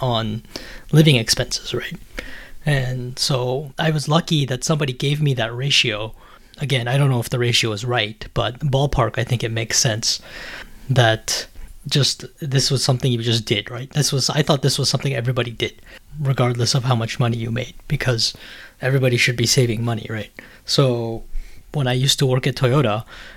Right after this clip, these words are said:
I used to spend my monthly salary, um, and then I used to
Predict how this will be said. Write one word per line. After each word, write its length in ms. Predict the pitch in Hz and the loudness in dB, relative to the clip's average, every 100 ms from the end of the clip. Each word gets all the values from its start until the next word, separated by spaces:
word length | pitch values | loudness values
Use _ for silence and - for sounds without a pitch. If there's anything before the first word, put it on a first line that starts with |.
| - 127 | -4 -2
I 80 | |
used 240 | 131 135 - | 0 -2 -2
to 60 | 131 | -2
spend 540 | - - 139 135 127 | -2 2 2 2 2
my 640 | 131 117 117 117 117 113 - - - - | 0 0 -2 -4 -6 -8 -14 -20 -16 0
monthly 420 | 135 135 - 127 | 4 4 2 -2
salary, 640 | - 135 139 107 110 175 - - - - - - | 2 4 4 2 0 -2 -4 -16 -16 -18 -18 -2
um, 720 | 123 110 104 101 101 104 113 - - - - - | 2 2 0 -2 -4 -8 -10 -12 -18 -18 -4 2
and 200 | 131 123 | 4 4
then 540 | 120 117 117 113 113 - - 123 | 2 0 -2 -2 -6 -10 -10 -4
I 80 | |
used 340 | 123 123 - - | -2 0 -2 -2
to 560 | 139 127 117 110 110 | 0 2 0 -2 -4